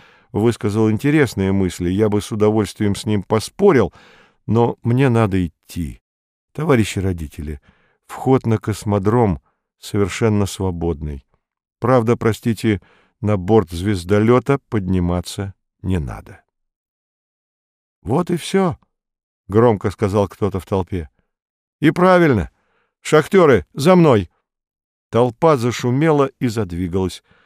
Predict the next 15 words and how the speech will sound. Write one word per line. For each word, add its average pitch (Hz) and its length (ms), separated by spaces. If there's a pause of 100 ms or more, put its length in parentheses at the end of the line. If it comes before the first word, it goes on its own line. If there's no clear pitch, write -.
(220)
Взлетело 127 640
несколько 117 560
птерокаров. 90 800 (1200)
"Из 110 140
чего 139 340
надо 135 300
исходить?" 127 540 (200)
сказал 90 400
Горбовский. 85 560 (840)
"Самое 127 400
ценное, 120 460
что 107 220
у 104 40
нас 104 260
есть, 113 340